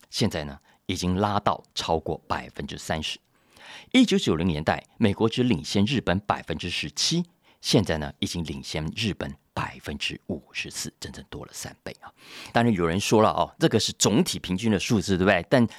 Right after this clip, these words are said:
美国有很严重的什么贫富差距啊？但是经济学人也看到了这个质疑，所以他说有贫富差距没错，可是呢，总体来说，他从所得中位数来看啊，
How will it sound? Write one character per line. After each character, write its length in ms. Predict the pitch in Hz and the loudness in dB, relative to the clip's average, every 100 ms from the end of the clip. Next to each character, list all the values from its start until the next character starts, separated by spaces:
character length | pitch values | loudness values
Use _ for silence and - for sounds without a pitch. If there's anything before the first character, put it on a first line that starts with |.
| - | 0
美 200 | 120 101 | 2 2
国 240 | - 110 | 4 4
有 240 | 131 104 - | 6 4 4
很 200 | - 92 | -2 0
严 200 | 85 107 | 2 2
重 160 | 170 117 | 4 2
的 60 | |
什 100 | 104 | 2
么 100 | 107 - - - | 0 0 -12 -2
贫 180 | 95 | 2
富 220 | 120 165 101 | 6 4 4
差 300 | - 131 135 | -2 -2 -2
距 260 | - 127 | 0 2
啊？ 180 | 92 92 _ _ _ _ _ _ _ _ _ _ | 2 -2 _ _ _ _ _ _ _ _ _ _
但 140 | - 247 | 0 2
是 80 | |
经 160 | 180 190 | 4 2
济 100 | 180 | 2
学 160 | - 90 | 2 0
人 140 | 90 | 0
也 80 | 73 | -4
看 240 | - 170 | -4 -2
到 160 | 113 82 | 0 -2
了 80 | 69 | -4
这 100 | 85 | -10
个 120 | 80 | -8
质 180 | - 76 | -8 -4
疑， 160 | 80 - | -4 -4
所 180 | - 131 | 0 0
以 20 | |
他 120 | 127 | 0
说 240 | 120 135 135 - _ _ | 2 2 0 -12 _ _
有 400 | 123 123 87 - _ - | 2 4 2 -4 _ -8
贫 140 | 95 | -4
富 80 | 90 | -4
差 160 | - 90 | -4 -6
距 120 | 76 | -6
没 140 | 71 | -6
错， 320 | 90 180 - - | 4 4 4 -6
可 120 | 165 | -8
是 180 | - 175 | -2 2
呢， 140 | 123 113 | 2 0
总 400 | - 104 175 277 | 0 4 8 8
体 220 | 240 78 - | 6 -4 -10
来 160 | - | -10
说， 280 | - 95 90 - - | -2 0 0 -2 -16
他 160 | - 131 | -2 -2
从 400 | - 85 82 92 - | 0 -4 -2 -4 -6
所 260 | - - 71 | -4 0 0
得 140 | 92 | 0
中 160 | 95 127 | 4 6
位 100 | 127 | 6
数 200 | - 90 | 2 -2
来 120 | 69 | -4
看 260 | - 98 | -6 -6
啊， 80 | - | -6